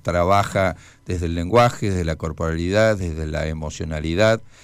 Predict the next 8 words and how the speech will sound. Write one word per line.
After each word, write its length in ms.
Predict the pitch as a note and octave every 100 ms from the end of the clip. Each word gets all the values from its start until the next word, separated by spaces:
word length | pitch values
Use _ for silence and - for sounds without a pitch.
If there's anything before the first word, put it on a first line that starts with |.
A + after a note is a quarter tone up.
| - -
Lo 200 | F#2 F#2
que 200 | F2 G#2
requiere 680 | G2+ G#2+ - E3 F3 B2+ B2+
es 120 | C#3
comprometerse 1040 | - G#2+ F#2+ G2 F#2+ F#2 C#3+ G#2+ E2+ -
con 200 | E2 E2
la 80 | D#2+
formación. 540 | - - - - -